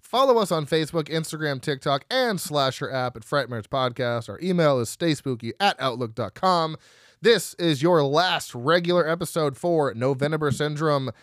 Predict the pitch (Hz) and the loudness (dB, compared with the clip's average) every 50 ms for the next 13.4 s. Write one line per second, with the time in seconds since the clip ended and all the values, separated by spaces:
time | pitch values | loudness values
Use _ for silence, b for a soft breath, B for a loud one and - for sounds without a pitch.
0 | B B B - 120 127 135 147 156 165 165 - - - - - - - - 131 | B B B -8 -6 -2 0 0 0 0 -2 -4 -10 -10 -10 -14 -16 -12 -6 -2
1 | 135 143 143 143 143 139 139 151 131 135 139 143 135 - - 143 139 131 120 120 | 0 2 2 2 2 2 0 -2 -2 -2 -2 -4 -4 -4 -4 -2 -2 0 0 -2
2 | 135 135 135 131 123 - _ - - - 196 196 196 190 190 190 180 170 - 185 | -2 -2 -2 -2 -2 -4 _ -14 -10 -6 -4 -2 0 0 2 2 0 0 -2 -4
3 | 185 180 165 175 170 160 151 139 131 147 147 156 151 151 151 - - 175 151 127 | -4 0 2 4 4 4 2 2 -2 -2 -2 -2 0 0 -2 0 0 -2 -2 -2
4 | - - - 220 226 247 220 196 151 - - 131 131 135 127 117 - - 135 127 | 0 4 6 8 8 6 4 2 0 0 -2 -6 -4 -4 -6 -8 -6 -2 0 0
5 | 120 120 117 117 - b b b b 135 139 131 127 135 151 180 190 175 160 147 | 2 2 0 -2 -4 b b b b -2 -2 -2 -2 -2 -4 -2 -2 0 0 -2
6 | 127 b b b b - 117 120 117 117 117 127 135 156 160 - - 120 113 104 | -2 b b b b -6 -6 -6 -4 -4 0 2 2 2 2 0 -2 -6 -6 -6
7 | - - 123 113 110 104 - 110 104 113 110 113 113 107 - 113 110 110 107 107 | -4 -2 0 0 0 0 -2 -4 -4 -2 -2 -2 -4 -4 -6 -6 -6 -6 -6 -8
8 | 101 b b b b - - - - - - 139 143 175 202 202 185 160 131 - | -10 b b b b -14 -12 -12 -12 -8 -2 0 2 2 4 4 2 0 0 0
9 | - 143 139 139 139 139 120 - - 143 139 135 135 135 135 135 - _ - 123 | 0 0 2 2 2 0 0 0 2 4 6 6 6 4 4 0 -4 _ -6 -2
10 | 127 131 131 135 135 135 135 135 127 - - 135 127 127 127 127 127 127 127 120 | 0 0 0 0 0 -2 -2 -6 -8 -8 -6 -4 -2 -2 -2 -2 -2 -2 -4 -6
11 | - - - - - - - - - - 90 95 160 170 123 82 - - 76 76 | -6 -10 -16 -14 -14 -14 -14 -16 -16 -14 -12 -12 -10 -10 -12 -12 -14 -18 -18 -18
12 | - 78 78 - 76 71 - - - - - - 98 92 90 107 110 107 117 107 | -18 -20 -20 -20 -20 -20 -20 -20 -18 -16 -14 -14 -14 -12 -10 -10 -8 -8 -8 -10
13 | 87 87 107 139 196 156 104 | -10 -8 -8 -6 -6 -6 -8